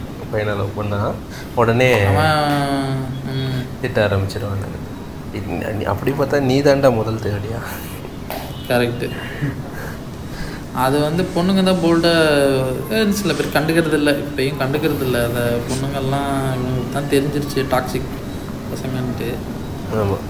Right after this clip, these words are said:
Speaker 2: எனக்கு இந்த ஒரு ரிலேஷன்ஷிப் இப்படி இருந்தபோது, நீங்க சொல்லும்போது காலேஜ்ல என்னன்னா, தேர்ட் இயர்ல வந்துட்டு எங்க கிளாஸ்ல வந்து ஒரு ரெண்டு வேத-, வேற வேற மதத்தை சேர்ந்தவங்க ரெண்டு பேரும் கண்டிப்பா வீட்ல ஒத்துக்க மாட்டாங்கன்ற மாதிரி ஒரு சூழ்நிலை.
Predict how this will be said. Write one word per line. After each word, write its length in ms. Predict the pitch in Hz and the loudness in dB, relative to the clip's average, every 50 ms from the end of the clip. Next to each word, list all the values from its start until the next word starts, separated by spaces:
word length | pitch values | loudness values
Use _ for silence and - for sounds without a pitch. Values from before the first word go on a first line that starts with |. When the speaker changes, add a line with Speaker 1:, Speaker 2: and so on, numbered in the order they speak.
| - | -4
Speaker 2:
எனக்கு 420 | - 135 127 143 190 196 190 190 175 | 0 2 4 6 6 6 6 8 8
இந்த 240 | 175 160 160 160 160 | 8 6 8 6 6
ஒரு 360 | 156 156 147 156 147 147 147 151 | 6 6 6 4 4 2 2 4
ரிலேஷன்ஷிப் 460 | 175 180 175 - 175 151 - 170 147 | 4 4 4 2 0 0 0 0 0
இப்படி 300 | 147 139 143 - 156 151 | 0 0 0 0 0 2
இருந்தபோது, 500 | 147 143 147 147 151 147 147 147 151 151 147 139 | 2 2 2 0 -2 -2 -2 0 0 0 0 -2
நீங்க 220 | 139 135 135 135 | -2 -2 -2 0
சொல்லும்போது 360 | - 143 135 135 135 135 139 135 - | 0 0 0 0 0 0 -2 2 2
காலேஜ்ல 400 | 127 123 139 143 143 135 135 131 | 4 4 4 4 4 2 0 0
என்னன்னா, 540 | 127 127 123 131 131 135 139 143 135 135 135 - - - - - - - - - - - - | 0 0 0 0 0 0 0 2 2 0 0 -2 -4 -6 -6 -6 -6 -6 -6 -6 -6 -4 0
தேர்ட் 180 | 135 131 135 139 | 2 4 4 6
இயர்ல 340 | 143 143 139 139 131 131 120 | 6 6 4 4 4 2 2
வந்துட்டு 260 | 120 123 127 127 127 | 2 0 0 0 2
எங்க 380 | 139 135 131 127 120 - - | 2 4 4 2 0 -2 -2
கிளாஸ்ல 260 | - 123 120 - - 123 | -2 -2 -2 0 0 0
வந்து 460 | 127 127 117 117 120 127 139 143 135 | 0 0 0 0 0 2 2 2 2
ஒரு 160 | 123 120 120 | 2 2 2
ரெண்டு 260 | 117 127 131 139 147 143 | 0 2 2 4 4 6
வேத-, 300 | 135 139 156 156 160 - 135 131 | 6 6 6 6 4 2 2 4
வேற 180 | 135 139 151 151 | 4 6 6 6
வேற 180 | 147 143 139 | 6 6 6
மதத்தை 380 | 135 135 127 131 151 - 156 135 | 6 4 4 2 2 2 2 0
சேர்ந்தவங்க 380 | - 135 123 123 123 123 120 | 0 0 0 0 0 0 0
ரெண்டு 180 | 120 120 120 120 | 0 0 0 0
பேரும் 280 | 117 120 120 120 143 190 - - - - - - - | 0 0 0 0 0 -2 -2 -4 -4 -4 -6 -6 -4
கண்டிப்பா 360 | - - 160 165 175 170 185 | -2 0 2 4 4 6 6
வீட்ல 300 | 185 180 165 170 165 165 | 6 6 6 6 6 6
ஒத்துக்க 400 | 151 151 147 143 143 143 143 139 | 4 4 4 2 2 2 2 2
மாட்டாங்கன்ற 480 | 135 135 135 135 135 135 135 131 127 120 | 4 4 2 2 2 2 0 0 0 0
மாதிரி 220 | 123 139 143 151 143 | 0 2 4 4 4
ஒரு 80 | 127 - - | 4 2 2
சூழ்நிலை. 380 | - 139 139 139 135 131 120 | 2 2 4 4 4 4 2